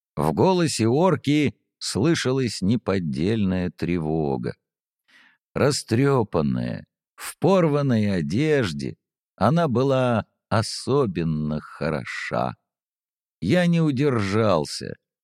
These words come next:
притянул девушку к себе и крепко поцеловал.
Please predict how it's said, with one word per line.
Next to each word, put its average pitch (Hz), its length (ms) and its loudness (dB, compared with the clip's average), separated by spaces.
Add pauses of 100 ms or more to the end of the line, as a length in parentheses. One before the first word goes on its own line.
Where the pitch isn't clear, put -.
(260)
притянул 156 560 2
девушку 110 520 0
к - 60 -12
себе 127 640 2 (360)
и 139 160 2 (160)
крепко 107 640 0 (180)
поцеловал. 85 1080 0